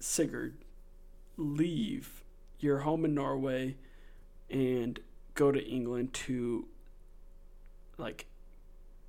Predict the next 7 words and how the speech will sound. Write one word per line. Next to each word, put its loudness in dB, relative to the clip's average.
make 4
a 6
new 8
settlement 0
there -2
called -8
Ravensthorpe. 2